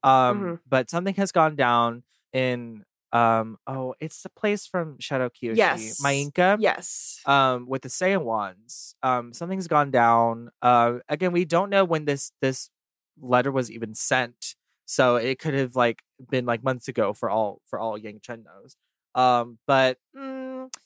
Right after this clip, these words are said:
Speaker 1: something, "Oh, I just happened to find this letter that was addressed to you." I mean, maybe it, maybe it's, she, like, forged it herself. I don't know.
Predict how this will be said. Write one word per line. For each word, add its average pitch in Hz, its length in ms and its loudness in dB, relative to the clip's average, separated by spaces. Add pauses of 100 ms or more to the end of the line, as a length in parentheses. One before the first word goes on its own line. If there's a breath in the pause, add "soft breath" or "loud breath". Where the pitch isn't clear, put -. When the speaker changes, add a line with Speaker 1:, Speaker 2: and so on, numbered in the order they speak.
(140)
Speaker 1:
something, 254 680 2
"Oh, 170 80 6
I 180 100 6
just 190 200 -6
happened 196 300 -2
to 185 60 -10
find 170 280 0
this 165 120 -8
letter 156 200 2
that 139 160 2
was 143 180 0
addressed 123 640 0
to 143 160 -12 (100)
you." 123 600 0 (500)
I 139 160 4
mean, 135 640 -4 (560)
maybe 147 360 -6
it, - 200 -10
maybe 156 460 -10
it's, - 320 -8
she, 127 320 -4
like, 120 200 2
forged 123 360 -4
it 139 60 -6
herself. 127 560 0 (120)
I 127 100 2
don't 143 120 -6
know. 110 240 -4